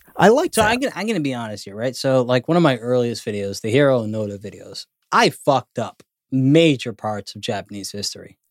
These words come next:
Speaker 2: and I actually added it to the script.
Speaker 1: What did you get
Speaker 2: Oh,
Speaker 1: wrong?
Speaker 2: just, like, the whole thing. Like, I ended up reading some fucking book from the fifties, which was just ended up being this racist,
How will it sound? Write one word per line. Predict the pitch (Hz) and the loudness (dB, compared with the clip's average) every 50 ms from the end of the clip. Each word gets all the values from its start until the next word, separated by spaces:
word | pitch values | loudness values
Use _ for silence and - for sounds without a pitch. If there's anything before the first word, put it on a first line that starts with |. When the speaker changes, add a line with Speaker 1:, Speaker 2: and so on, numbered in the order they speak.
| _ | _
Speaker 2:
and | - 123 123 | -4 -2 0
I | 131 | 2
actually | 139 147 143 - 139 123 | 2 2 2 2 2 4
added | 120 117 110 110 104 | 4 2 0 -2 -2
it | 107 101 - | -4 -4 -4
to | - 107 | -4 -4
the | 104 98 95 | -4 -2 -4
script. | - - - - - - _ _ _ _ _ _ _ _ | -4 -6 -6 -8 -10 -10 _ _ _ _ _ _ _ _
Speaker 1:
What | 147 131 156 | 4 4 6
did | 165 170 135 | 6 6 2
you | 160 160 | 4 6
get | 269 302 | 6 6
Speaker 2:
Oh, | 190 147 | 8 6
Speaker 1:
wrong? | 117 110 | 4 4
Speaker 2:
just, | 107 92 90 | 2 0 0
like, | 160 147 - | 0 0 0
the | - 147 | 0 2
whole | 147 165 160 | 2 2 2
thing. | - 175 139 - | 2 0 -2 0
Like, | - 147 147 - | -2 -2 -2 0
I | 147 156 165 | 2 2 4
ended | 165 160 156 151 135 | 4 4 2 2 0
up | 135 120 104 - | 0 -2 -4 -6
reading | 120 123 131 135 127 120 120 110 104 _ _ | -6 -6 -4 -6 -6 -6 -8 -10 -12 _ _
some | - - - 131 123 | -18 -4 -2 -2 -2
fucking | - - 135 127 - 135 117 | 0 -2 -4 -2 -2 -6 -8
book | 107 - 135 127 123 110 - - | -4 0 2 2 2 0 -2 -10
from | - - 113 107 104 98 - - | -8 -6 -6 -6 -6 -12 -10 -12
the | 113 | -12
fifties, | - - - 135 123 - - 113 107 104 - | -4 0 0 0 0 0 -6 -4 -4 -4 -2
which | - 120 113 - | -2 -2 -2 0
was | - 123 110 - | 0 -2 -2 -2
just | - 123 - - - _ | -4 -6 -6 -6 -8 _
ended | - 135 135 131 123 | 2 2 2 4 2
up | 123 110 - | 0 0 0
being | 127 123 113 | -4 -4 -4
this | 110 110 - - | -4 -6 -6 -6
racist, | 101 107 110 120 117 123 127 - - - 123 110 - - - | -8 -6 -4 -2 0 0 0 -2 -2 -2 -4 -4 -4 -8 -14